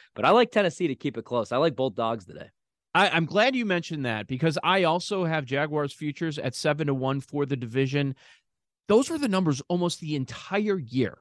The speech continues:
Speaker 2: preseason and in season, until just a few weeks ago. We, we could see the Titans fade coming. I grabbed it in season. I grabbed the preseason as well. Like, I'm like,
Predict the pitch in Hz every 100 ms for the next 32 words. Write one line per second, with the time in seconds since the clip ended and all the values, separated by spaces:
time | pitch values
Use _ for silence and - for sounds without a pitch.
0 | _ - 233 196 214 214 202 208 196 190
1 | - _ - 170 208 - 185 180 160 127
2 | 135 127 123 156 127 117 156 - 160 -
3 | 143 120 127 - 127 117 107 107 101 147
4 | - 165 165 190 - - 214 151 127 156
5 | 85 - - 135 113 - 127 104 90 -
6 | - - - 190 175 175 139 123 127 131
7 | 147 127 131 147 240 262 - 269 302 247
8 | 233 208 131 160 220 101 82 135 165